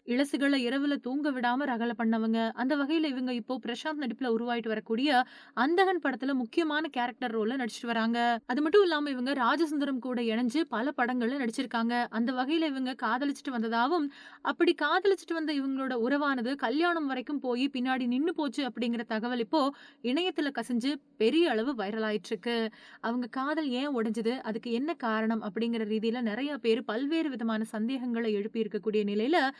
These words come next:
அதுக்கு உரிய விடையும் இப்போ கிடைச்சிருக்கு. இதுக்கான காரணம் என்ன, எதனால ராஜசுந்தரம் அப்புறம் சிம்ரன் இடையில இருந்த காதல் பிரேக்கப்ல முடிஞ்சது அப்படிங்கறத பத்தி இப்போ விரிவா பார்க்கலாம். நடிகை சிம்ரன் கமலஹாசன் கூட இணைஞ்சு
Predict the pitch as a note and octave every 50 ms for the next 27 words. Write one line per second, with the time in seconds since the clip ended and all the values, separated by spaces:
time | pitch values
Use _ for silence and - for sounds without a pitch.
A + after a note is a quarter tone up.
0 | - - - - - - G#3 A#3 B3 C#4 - D#4+ D4 D#4+ F#4+ G4 G#4 E4+ B3 B3+
1 | - D4+ D4+ D#4 C#4 A#3 - C#4+ - B3 G#3+ A#3+ - - A#3+ A3+ - C4+ B3+ B3+
2 | B3+ B3 A#3+ - - - - _ - - C#4 E4+ E4 D#4+ D#4 D#4 D#4 D4 C#4+ E4
3 | F#4+ G4 F#4 E4 D4 C4+ B3 B3 C4 D4+ D#4 C#4 B3+ B3+ E4 F#4+ F#4+ F#4+ F#4 D4+
4 | C#4 B3 C4+ C4 D4+ C#4+ - D4+ C#4 D4 E4 D#4+ D4+ - - C#4+ C#4 C#4 - D4+
5 | D#4 D#4+ E4+ F4 D#4+ C#4 A#3 C4 C4+ C4 B3 B3+ A#3 A#3+ A#3 - A#3 A#3 C4+ B3+
6 | C4+ C4+ D4 - - - - _ - - C#4+ E4+ F4 - F#4+ - E4+ F4 D4+ C#4
7 | C4 C#4 A#3+ C#4 A#3 C#4 - - A3 - A3+ A#3+ A#3 A#3 A3+ A3 G#3+ A3+ A3+ A3+
8 | E4 D4+ - - D4 C4+ A3 G#3+ A#3 A#3+ B3+ A#3+ A3+ - A3 G#3+ - A3 A3+ A3
9 | A3 A3 A3 A3 - - - - - _ - C4 C4 C4+ D4+ D4+ D4+ C#4+ D4 E4
10 | F4 F4+ G4 F#4+ F4+ - - C4+ C4 D#4 E4+ E4+ E4 E4 D#4 E4 D#4 C#4+ - C#4+
11 | C#4 C4 C4+ B3 A#3+ A#3 C4 A#3+ A#3 D#4